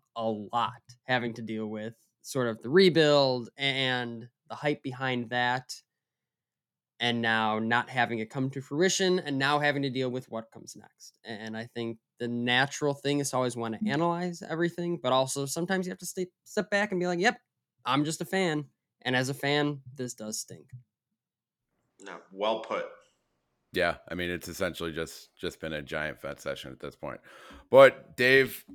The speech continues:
Speaker 3: I, I genuinely appreciate you giving us some time, man. Um, I, I think we all kinda need a bit of a vent session. I know we've been talking about having you on for a while, so it's, it's great to finally get you on, man.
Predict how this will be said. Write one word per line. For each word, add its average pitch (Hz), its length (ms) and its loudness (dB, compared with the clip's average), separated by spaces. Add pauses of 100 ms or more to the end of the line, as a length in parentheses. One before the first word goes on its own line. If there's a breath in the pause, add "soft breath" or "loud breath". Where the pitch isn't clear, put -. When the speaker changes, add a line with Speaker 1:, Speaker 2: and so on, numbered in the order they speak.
(100)
Speaker 3:
I, 110 200 2
I 95 120 -2
genuinely 110 500 0
appreciate 98 440 2
you 90 80 -2
giving 87 180 0
us 87 140 -4
some 85 120 -8
time, 80 280 -4
man. 82 360 -4
Um, 73 440 -6 (200)
I, 87 160 0
I 85 120 -2
think 95 180 -6
we 98 140 -2
all 92 160 0
kinda 90 260 -2
need 90 300 -6
a 90 40 -2
bit 85 200 -4
of 85 100 -4
a 85 100 -2
vent 78 240 -6
session. 85 440 -4
I 78 100 -4
know 85 140 -4
we've 85 160 -4
been 82 100 -8
talking 78 320 -4
about 76 140 -2
having 78 240 -4
you 76 60 -4
on 76 120 -4
for 76 160 -10
a 71 40 -8
while, 69 240 -4
so 71 180 -10
it's, - 240 -16 (320 soft breath)
it's - 100 -14
great 82 240 -4
to - 60 -20
finally 76 300 -8
get 71 200 -14
you 65 60 -12
on, 71 180 -10
man. 73 240 -10